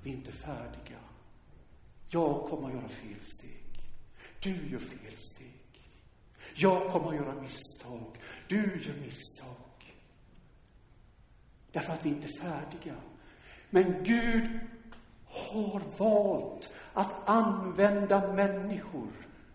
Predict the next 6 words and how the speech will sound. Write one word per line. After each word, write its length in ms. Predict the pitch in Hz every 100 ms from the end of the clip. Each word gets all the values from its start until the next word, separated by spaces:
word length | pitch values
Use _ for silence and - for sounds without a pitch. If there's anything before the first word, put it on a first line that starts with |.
| - - -
ända 560 | - 220 220 196 - 208
från 160 | - 190 202
början 640 | 202 202 190 196 170 - - - - - - - - - -
för 220 | - - 180
att 440 | 156 - - -
tala 840 | - - 196 175 165 151 165 160